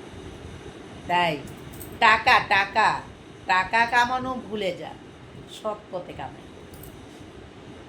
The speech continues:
মানুষের জীবন নষ্ট করে নয়, বুঝতে পেরেছেন? একটা মানুষের এতটুকু ক্ষতি করবেন, আপনার যে কতটুকু ক্ষতি হবে, আপনি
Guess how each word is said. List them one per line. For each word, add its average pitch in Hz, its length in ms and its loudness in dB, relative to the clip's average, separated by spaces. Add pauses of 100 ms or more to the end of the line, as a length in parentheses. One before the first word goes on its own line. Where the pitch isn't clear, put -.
(500)
মানুষের 147 460 -10 (140)
জীবন 160 340 -6 (680)
নষ্ট 170 340 -8 (160)
করে 220 180 -6 (120)
নয়, 165 220 -8 (2500)
বুঝতে - 320 -10
পেরেছেন? 220 440 -4 (1400)
একটা - 300 6 (120)
মানুষের 294 320 4 (100)
এতটুকু 285 360 -2 (100)
ক্ষতি 302 300 0
করবেন, 285 300 6 (1500)
আপনার 220 320 -2
যে 247 80 0 (120)
কতটুকু 262 560 0
ক্ষতি 294 260 0 (100)
হবে, 233 300 4 (600)
আপনি 170 180 -8